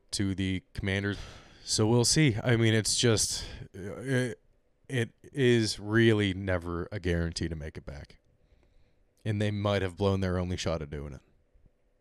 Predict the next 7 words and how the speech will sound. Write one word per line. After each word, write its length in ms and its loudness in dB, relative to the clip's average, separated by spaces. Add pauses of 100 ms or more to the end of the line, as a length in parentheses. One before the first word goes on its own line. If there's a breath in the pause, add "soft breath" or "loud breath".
(500)
That's, 640 0 (320 soft breath)
that's 180 -2
all 220 8
I'll 120 6
say. 360 0 (440 soft breath)
I 100 -6
mean, 260 2